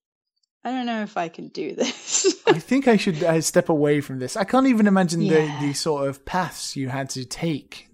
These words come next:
Speaker 2: to find such mods, or were they very freely
Speaker 1: Hmm.
Speaker 2: available?
Speaker 1: There are some weird mods, uh, on some quite respectable mod sites, you know, like the teenage pregnancy one.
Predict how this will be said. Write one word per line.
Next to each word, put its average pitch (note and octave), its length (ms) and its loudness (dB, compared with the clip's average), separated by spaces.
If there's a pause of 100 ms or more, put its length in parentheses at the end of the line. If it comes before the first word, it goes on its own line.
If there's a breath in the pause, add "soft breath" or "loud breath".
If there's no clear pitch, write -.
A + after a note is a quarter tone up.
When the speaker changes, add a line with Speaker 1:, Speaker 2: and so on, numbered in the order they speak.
Speaker 2:
to C3+ 100 -6
find C3 420 -4
such - 260 -6
mods, B2 600 -6 (340 soft breath)
or D3 80 0
were D#3 60 2
they D#3+ 160 4
very E3 240 2
freely F#3+ 420 6
Speaker 1:
Hmm. E3+ 60 8
Speaker 2:
available? D3+ 680 0 (880 soft breath)
Speaker 1:
There G4 280 10
are E4 60 10
some G3+ 420 4
weird F#3+ 380 4
mods, D#3+ 760 -2
uh, D#3+ 360 8 (100)
on F4+ 200 2
some F#4 280 -6
quite E4 500 -4
respectable - 840 -6
mod F#3 300 -8
sites, - 540 -10
you G3+ 140 0
know, D#3+ 120 -4
like A#3+ 220 4
the F4+ 80 4
teenage F4 420 2
pregnancy F3 480 -2
one. F#3+ 420 -4